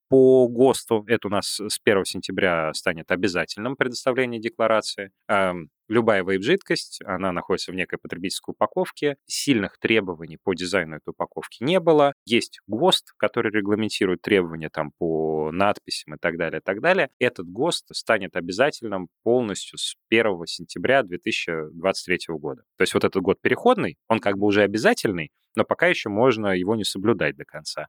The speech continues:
А с первого сентября уже все, уже обязательно декларация соответствия. А чтобы получить декларацию соответствия, надо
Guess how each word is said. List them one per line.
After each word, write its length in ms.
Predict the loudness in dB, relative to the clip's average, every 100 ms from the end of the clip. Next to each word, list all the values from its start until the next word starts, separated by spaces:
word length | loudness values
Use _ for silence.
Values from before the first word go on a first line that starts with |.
| -4
А 100 | -4
с 60 | 0
первого 240 | 2 2
сентября 480 | 0 -10 -4 2 4
уже 240 | 4 0
все, 260 | -2 -2 -2
уже 320 | -2 -2 0
обязательно 380 | 0 -2 -2 -8
декларация 500 | -4 0 2 0 -6
соответствия. 720 | -8 -8 -2 -2 0 0 0 _ _
А 80 | -8
чтобы 180 | -4 -4
получить 320 | -2 -2 -2
декларацию 420 | 0 2 0 -2
соответствия, 460 | -4 0 0 -2 0
надо 540 | 2 2 0 -2 -6